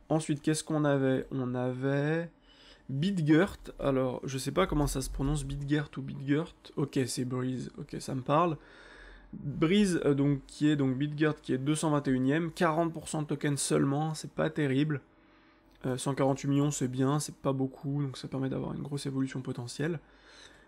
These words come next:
Donc là, on a une vraie décorrélation entre prix et market cap, on va pas s'y intéresser plus, juste la seule chose qu'on marque, c'est grosse décorrélation entre le prix et le market cap sur Breeze,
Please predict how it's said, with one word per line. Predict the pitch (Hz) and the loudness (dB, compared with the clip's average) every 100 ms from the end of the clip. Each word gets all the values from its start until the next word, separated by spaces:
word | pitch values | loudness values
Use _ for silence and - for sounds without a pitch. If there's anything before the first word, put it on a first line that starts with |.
| - | -6
Donc | 131 131 | -4 4
là, | 139 | 6
on | 131 | 6
a | |
une | 120 | 4
vraie | 120 123 135 | 2 4 4
décorrélation | 127 127 131 127 135 | 4 4 2 2 0
entre | 127 | -4
prix | 120 139 | -4 -2
et | |
market | 131 131 127 | 0 -2 -6
cap, | - 139 127 | 0 -2 -2
on | |
va | 117 | -4
pas | 143 | -2
s'y | - | -2
intéresser | 139 135 123 139 | 0 0 0 -2
plus, | - 202 | 0 0
juste | 175 139 185 - | 0 -2 -2 -2
la | 135 | 0
seule | 143 | 0
chose | 135 135 | -2 -2
qu'on | 139 | 0
marque, | 139 185 | 0 0
c'est | - | -4
grosse | 135 156 160 | 2 4 4
décorrélation | 139 143 139 135 143 | 2 2 0 0 -2
entre | 135 - 139 | -2 2 2
le | 131 135 | 4 2
prix | 151 - 156 | 0 -2 0
et | |
le | |
market | 139 135 135 | 0 -2 -4
cap | 139 135 | -4 -4
sur | - 135 | -4 -2
Breeze, | 131 180 170 | 0 -2 -4